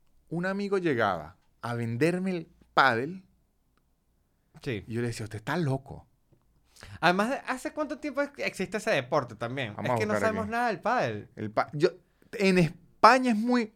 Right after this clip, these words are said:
Speaker 1: popular.
Speaker 2: Se ha vuelto muy popular. Bueno,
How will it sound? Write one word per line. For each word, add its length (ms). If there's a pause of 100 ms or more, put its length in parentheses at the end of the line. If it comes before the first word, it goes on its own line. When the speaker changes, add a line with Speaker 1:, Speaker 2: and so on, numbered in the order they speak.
(120)
Speaker 1:
popular. 560 (280)
Speaker 2:
Se 200
ha 120
vuelto 300
muy 120
popular. 520
Bueno, 280